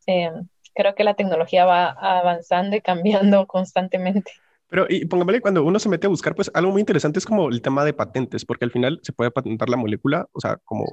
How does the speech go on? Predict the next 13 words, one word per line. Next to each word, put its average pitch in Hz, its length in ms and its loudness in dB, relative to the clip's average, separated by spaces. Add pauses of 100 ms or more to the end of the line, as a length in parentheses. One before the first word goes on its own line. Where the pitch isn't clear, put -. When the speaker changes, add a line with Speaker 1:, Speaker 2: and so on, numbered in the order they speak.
(120)
Speaker 2:
la, 113 260 -2
los 120 160 -4
complejos 120 400 -4
que 147 80 -4
se 127 100 -4
le 101 80 -2
agregan 123 300 -2
a 151 40 0
la 131 60 0
molécula - 300 -4
de 104 60 -4
porfirina, 156 440 -2
¿no? 113 220 -2